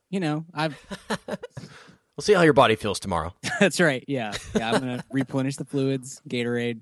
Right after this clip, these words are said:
Speaker 1: and, uh, I'll be okay.
Speaker 2: This is part two. A much,
Speaker 1: <laughs>
Speaker 2: a high in demand part two for you and I.
Speaker 1: Yeah. We never allow Richard to do these episodes with us.
Speaker 2: Richard has skipped out on this one
Speaker 1: <laughs>
Speaker 2: again. Um, no surprise.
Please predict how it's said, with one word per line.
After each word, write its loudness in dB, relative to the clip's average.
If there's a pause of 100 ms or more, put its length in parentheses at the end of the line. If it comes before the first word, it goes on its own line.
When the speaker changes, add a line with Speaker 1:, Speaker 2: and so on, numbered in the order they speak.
(120)
Speaker 1:
and, -10
uh, -8
I'll -8
be 0
okay. -4 (380)
Speaker 2:
This -6
is -6
part -2
two. -2 (560)
A 2
much, 2
Speaker 1:
<laughs> -8
Speaker 2:
a -4
high -2
in 2
demand -2
part -4
two -12
for -18
you -8
and -8
I. -10
Speaker 1:
Yeah. -12 (560)
We 0
never 4
allow 6
Richard 2
to 4
do 2
these -2
episodes -6
with -8
us. -10 (360)
Speaker 2:
Richard -2
has -2
skipped -4
out 0
on -4
this -12
one -14 (320)
Speaker 1:
<laughs> -6
Speaker 2:
again. -10 (500)
Um, -8 (880)
no 0
surprise. -8